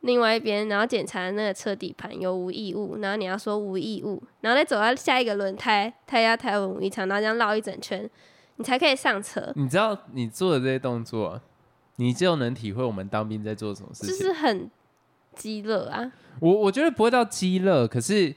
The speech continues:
Speaker 2: 你真的在测试的时候，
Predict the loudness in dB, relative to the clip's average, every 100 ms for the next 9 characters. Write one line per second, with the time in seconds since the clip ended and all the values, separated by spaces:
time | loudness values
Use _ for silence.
0 | _ _ _ _ _ _ _ -8 2 4
1 | 4 2 -2 -8 _ _ _ _ _ 2
2 | 4 6 4 4 4 2 2 -2 0 -2
3 | -2 -2 2 2 2